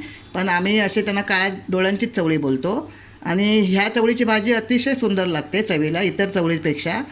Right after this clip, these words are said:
आणि ही मी रात्रभर पाण्यात भिजत ठेवली होती. ते छान फुगली आहे ती, छान अशी.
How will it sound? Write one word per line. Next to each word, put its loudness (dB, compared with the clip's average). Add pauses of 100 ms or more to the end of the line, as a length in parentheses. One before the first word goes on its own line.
(520)
आणि 0
ही 4
मी 6
रात्रभर 0
पाण्यात 0
भिजत 4
ठेवली 0
होती. 0 (480)
ते -4
छान 0 (440)
फुगली 4
आहे 4
ती, 0
छान 0
अशी. 0